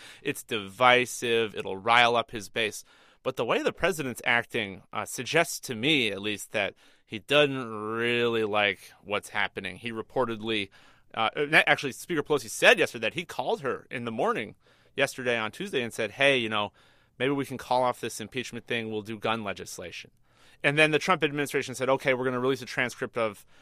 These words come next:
the president's call with President Zelensky of the Ukraine." And then they said, "Okay, you know, we're looking to provide the whistleblower report." So it appeared that they were making a bunch of concessions,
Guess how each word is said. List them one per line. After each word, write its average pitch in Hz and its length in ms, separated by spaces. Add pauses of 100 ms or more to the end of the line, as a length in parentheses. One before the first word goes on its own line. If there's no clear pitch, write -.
(160)
the - 80
president's 113 460
call 113 200
with 101 160
President 110 380
Zelensky 104 500
of 95 80
the 101 60
Ukraine." 101 300
And 104 80
then 127 80
they 139 80
said, 135 200
"Okay, 147 340 (360)
you 123 60
know, 117 80
we're 123 100
looking 143 300
to 117 60
provide 117 340
the 110 80
whistleblower 107 580
report." 101 300
So 131 260 (340)
it 156 140
appeared 302 360
that 269 100
they 202 80
were 165 120
making 190 320
a 165 80
bunch 156 280
of 147 120
concessions, 143 760